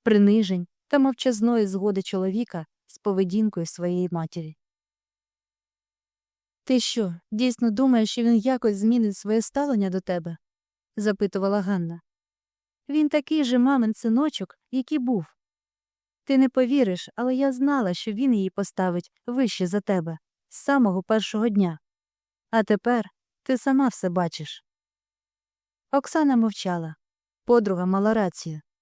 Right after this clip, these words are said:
Вона знову відчувала, як її серце рветься на частини, але не могла повернутися туди, де її принижували. Мати Ігоря тим часом все ніяк не могла вгамуватися,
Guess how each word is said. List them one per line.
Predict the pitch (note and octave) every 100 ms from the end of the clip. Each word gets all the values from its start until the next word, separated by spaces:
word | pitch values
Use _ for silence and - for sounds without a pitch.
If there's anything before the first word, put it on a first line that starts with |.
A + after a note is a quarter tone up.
| _ -
Вона | A#3+ B3
знову | A#3 B3 B3+ G#3
відчувала, | F#3 F#3+ - G3 A#3+ G3+ E3+ _ _
як | A#3 G#3+
її | A3 G#3+
серце | - B3 A#3+ - G3
рветься | G3 A3 -
на | G#3+
частини, | A3 B3 - - G3 D#3+ D#3 _ _ _ _ _ -
але | B3 A#3+
не | A#3+
могла | A#3 A#3 B3+ A#3+
повернутися | - F3 G3 G3+ F#3 E3+ F3
туди, | - F3 A3+ G3+ _ _ _ _ -
де | A3+
її | A#3+ F#3
принижували. | F3 F#3+ F#3 E3 D3+ D#3 D3+ D3+ - _ _ _ _ _ _ _ _ _ _ _ _ _ _ _ _ -
Мати | F4+ F#4 D4+
Ігоря | - E4+ C#4 C4
тим | A#3+ A#3+
часом | - C#4+ C4+ A3+
все | - B3
ніяк | B3 B3+ C#4 G#3+
не | G#3
могла | G#3 G3 G#3+
вгамуватися, | G3+ A3 A3+ G#3 F3+ F3 - D#3+